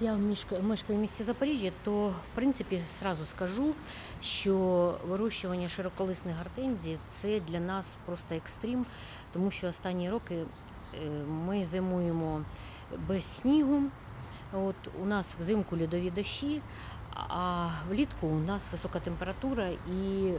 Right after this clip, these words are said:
сухові. Якщо хтось каже, що, ага, у нас теж висока температура, то ні-ні-ні. <laughs> У нас більша температура, і ще у нас дод-,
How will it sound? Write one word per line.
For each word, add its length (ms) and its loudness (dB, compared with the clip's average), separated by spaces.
сухові. 440 -2
Якщо 380 0
хтось 360 -2
каже, 300 0
що, 200 -2
ага, 340 2
у 60 2
нас 180 0
теж 240 -2
висока 320 6
температура, 640 6
то 140 2
ні-ні-ні. 640 8
<laughs> 100 0
У 40 4
нас 200 6
більша 320 2
температура, 680 2
і 120 0
ще 240 2
у 40 4
нас 220 2
дод-, 220 -2